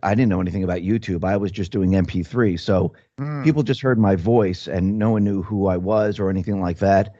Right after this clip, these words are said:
Speaker 1: And I do have children. They were young at the time. Now they're not. And I w-, I just wanted to protect them in school just in case something happened.
Speaker 2: Sure.
Speaker 1: And back then, uh, you know, I was a little nervous. And I think a lot of people,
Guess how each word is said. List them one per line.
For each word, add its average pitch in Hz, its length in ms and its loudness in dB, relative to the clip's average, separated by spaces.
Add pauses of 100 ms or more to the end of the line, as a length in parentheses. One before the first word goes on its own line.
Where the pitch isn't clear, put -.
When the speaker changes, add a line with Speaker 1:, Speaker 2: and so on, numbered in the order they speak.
(220)
Speaker 1:
And 127 120 2
I 143 60 4
do 156 160 4
have 139 180 4
children. 120 360 2
They 117 100 4
were 110 100 2
young 98 280 4
at 92 100 -2
the - 60 -6
time. 92 360 0
Now 90 160 0
they're 87 100 -4
not. 85 340 -2 (420)
And 95 360 2
I 95 60 -2
w-, 101 260 -4
I 120 80 -2
just 113 220 -4
wanted 104 240 2
to 98 80 -2
protect 107 400 0
them 98 160 0
in 92 80 0
school 110 300 -2
just 110 200 -8
in 98 100 2
case 104 240 0
something 90 320 -2
happened. 98 460 2 (300)
Speaker 2:
Sure. - 220 -2
Speaker 1:
And 110 100 4
back 113 240 4
then, 110 480 -2 (400)
uh, - 340 -8
you 135 160 0
know, 101 160 2
I 98 140 2
was 95 260 -2
a 113 60 -4
little 104 240 2
nervous. 107 500 2
And 92 100 -2
I 87 60 0
think 98 160 -2
a 90 40 -4
lot 98 180 0
of 95 40 -6
people, 95 400 -4